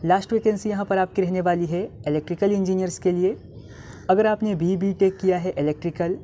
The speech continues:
या फिर electrical and इलेक्ट्रॉनिक engineering में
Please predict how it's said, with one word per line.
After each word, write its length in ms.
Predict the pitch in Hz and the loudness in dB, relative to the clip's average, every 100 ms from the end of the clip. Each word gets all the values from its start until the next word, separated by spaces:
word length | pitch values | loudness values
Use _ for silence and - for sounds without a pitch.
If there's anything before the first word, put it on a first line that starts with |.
| - | -4
या 140 | 156 | -2
फिर 180 | 147 165 - | -2 -4 -2
electrical 500 | 156 151 160 180 - | -2 -2 -4 -2 -2
and 280 | 156 156 156 185 - - - - | 0 0 -2 -4 -8 -16 -18 -2
इलेक्ट्रॉनिक 500 | 156 165 - 190 208 | 0 0 2 2 2
engineering 480 | 208 196 196 190 185 | 0 2 2 2 2
में 180 | 185 285 | -2 -6